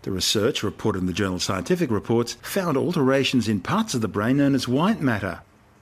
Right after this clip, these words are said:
White matter contains the fibrous tracts which enable brain cells to communicate with each other through electrical signals.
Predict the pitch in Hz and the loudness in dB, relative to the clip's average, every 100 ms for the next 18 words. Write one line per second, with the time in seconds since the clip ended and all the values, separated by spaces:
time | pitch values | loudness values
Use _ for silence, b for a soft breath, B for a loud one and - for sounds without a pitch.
0 | - 110 101 - 120 117 107 101 120 113 | -4 -2 0 0 0 0 -2 -2 0 0
1 | 107 101 - 120 104 101 - - 131 117 | 0 -4 -2 -2 0 -2 -4 -2 -2 -4
2 | - 120 117 135 180 113 92 101 95 92 | -6 -2 2 2 2 0 0 0 0 0
3 | 110 95 - - 104 95 92 98 107 101 | 0 -2 -6 -4 0 0 0 -4 -2 -2
4 | 101 - 120 117 110 - 123 98 92 - | -2 -2 0 0 0 0 0 0 -2 -6
5 | 82 - 131 127 113 90 - | -4 -2 2 2 2 0 -4